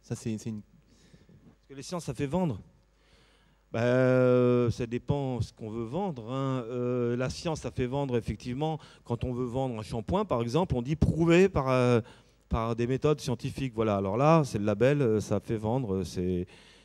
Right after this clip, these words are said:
Speaker 2: mais bon, prouvé par qui, par quand, par quoi ? Il y a un type en blouse blanche, là, en général, qui vient. Effectivement, <laughs> c'est prouvé. Bon, euh, d'abord,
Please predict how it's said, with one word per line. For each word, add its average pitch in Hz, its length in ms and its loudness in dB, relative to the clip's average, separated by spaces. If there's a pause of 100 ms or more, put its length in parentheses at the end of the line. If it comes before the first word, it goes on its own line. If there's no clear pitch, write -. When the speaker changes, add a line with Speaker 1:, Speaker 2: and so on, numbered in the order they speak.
(180)
Speaker 2:
mais 98 140 -4
bon, 98 180 -8
prouvé 117 300 -2
par - 160 -6
qui, - 200 -10
par 127 200 -2
quand, 147 160 -4
par 117 220 -4
quoi ? 156 340 2
Il 120 60 -2
y - 20 -2
a 110 60 0
un 107 40 -4
type 143 180 -2
en 117 100 0
blouse 123 200 -6
blanche, 139 300 -6
là, 113 100 -2
en 107 80 -6
général, 120 380 -6
qui - 140 -14
vient. 139 280 -4 (500)
Effectivement, 123 720 -8
<laughs> - 60 -14 (420)
c'est - 200 -16
prouvé. 123 440 -6 (640)
Bon, 113 260 -8 (380)
euh, 104 260 -12
d'abord, 131 600 -2